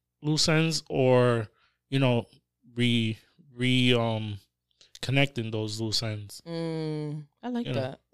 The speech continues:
Speaker 2: That's
Speaker 1: just
Speaker 2: a good
Speaker 1: trying,
Speaker 2: place to
Speaker 1: just
Speaker 2: be
Speaker 1: trying
Speaker 2: in.
Speaker 1: to, you know what I mean, in self-betterment. You know what I
Speaker 2: Mm,
Speaker 1: mean? I would say.
Speaker 2: self-improvement.
Speaker 1: You know what I'm
Speaker 2: No,
Speaker 1: trying
Speaker 2: same
Speaker 1: to
Speaker 2: thing,
Speaker 1: say.
Speaker 2: I'm
Speaker 1: Same
Speaker 2: saying.
Speaker 1: thing.
Speaker 2: It's good.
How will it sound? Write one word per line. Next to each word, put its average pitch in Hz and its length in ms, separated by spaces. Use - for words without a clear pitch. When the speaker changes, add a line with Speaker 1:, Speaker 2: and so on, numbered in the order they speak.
Speaker 2:
That's 202 100
Speaker 1:
just 226 120
Speaker 2:
a - 20
good - 20
Speaker 1:
trying, 165 180
Speaker 2:
place - 100
to 175 60
Speaker 1:
just 190 160
Speaker 2:
be 208 40
Speaker 1:
trying 190 180
Speaker 2:
in. 160 140
Speaker 1:
to, 139 60
you 151 100
know 170 80
what 165 60
I 170 40
mean, 156 340
in 139 300
self-betterment. 131 1200
You 165 80
know 160 480
what 127 80
I 127 80
Speaker 2:
Mm, 127 80
Speaker 1:
mean? 123 120
I 120 100
would 208 160
say. 123 180
Speaker 2:
self-improvement. 165 1200
Speaker 1:
You 392 200
know 294 120
what 156 100
I'm 135 140
Speaker 2:
No, 285 140
Speaker 1:
trying 240 100
Speaker 2:
same 277 180
Speaker 1:
to 247 60
Speaker 2:
thing, 269 180
Speaker 1:
say. 180 80
Speaker 2:
I'm 165 140
Speaker 1:
Same - 40
Speaker 2:
saying. 170 400
Speaker 1:
thing. 117 200
Speaker 2:
It's 180 160
good. 147 360